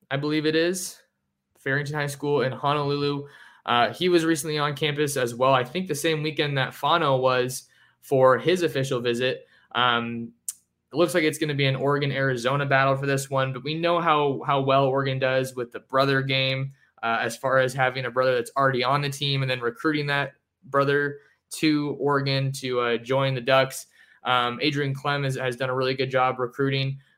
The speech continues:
Uh, definitely missed on a couple guys. You know, Miles McVay is one that comes to mind. I know he was super high on Oregon, but, but Alabama can also be tough to beat down the, down the stretch, obviously. Um, so I think that that was a bummer for Oregon, but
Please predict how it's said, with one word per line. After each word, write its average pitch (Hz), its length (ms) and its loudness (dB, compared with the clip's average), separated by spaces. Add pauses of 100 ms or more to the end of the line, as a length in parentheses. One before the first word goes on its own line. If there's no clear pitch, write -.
Uh, 120 200 0
definitely 190 380 -2
missed 165 280 0
on 165 100 0
a 160 40 -4
couple 160 240 0
guys. 156 340 2
You 143 60 -2
know, 131 60 -2
Miles 139 280 0
McVay 135 400 0
is 131 140 -4
one 131 140 -4
that 131 120 -6
comes 131 260 -6
to 123 100 -16
mind. 123 260 0
I 123 60 -4
know 127 80 -4
he 131 100 -4
was 120 180 -6
super 135 240 -6
high 127 200 0
on 123 120 -2
Oregon, 127 520 -2
but, 113 200 -4
but 117 140 -6
Alabama 127 720 -2
can - 180 -12
also 127 280 -4
be 127 120 -6
tough 127 260 0
to - 80 -12
beat 135 360 -2
down 131 260 0
the, 127 180 -2 (380)
down 139 160 6
the 131 80 2
stretch, 135 380 2
obviously. 135 720 0 (300)
Um, 113 580 0
so 123 440 2
I 120 140 0
think 123 280 -8
that 117 200 -2
that 120 160 0
was 127 140 -4
a 127 40 -6
bummer 123 360 -2
for 127 120 -6
Oregon, 123 460 2
but 113 300 -2